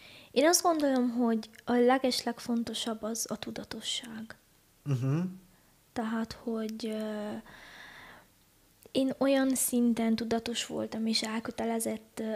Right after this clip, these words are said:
Speaker 1: afelé, amit csinálni akarok, hogy, ö, senki nem tudott, ö, tehát nem, egyszerűen nem tudtak engem onnan kimozdítani. Én eldöntöttem már körülbelül,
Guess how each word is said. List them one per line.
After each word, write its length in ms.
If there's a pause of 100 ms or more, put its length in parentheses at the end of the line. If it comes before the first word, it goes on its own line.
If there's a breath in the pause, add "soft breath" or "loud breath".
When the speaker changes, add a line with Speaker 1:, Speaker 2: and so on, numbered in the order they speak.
Speaker 1:
afelé, 400
amit 320
csinálni 440
akarok, 420
hogy, 440
ö, 360 (560)
senki 920
nem 200
tudott, 520
ö, 260 (100)
tehát 340 (340)
nem, 500 (1080 loud breath)
egyszerűen 380
nem 220
tudtak 340
engem 320
onnan 260
kimozdítani. 1080
Én 260
eldöntöttem 720
már 480
körülbelül, 720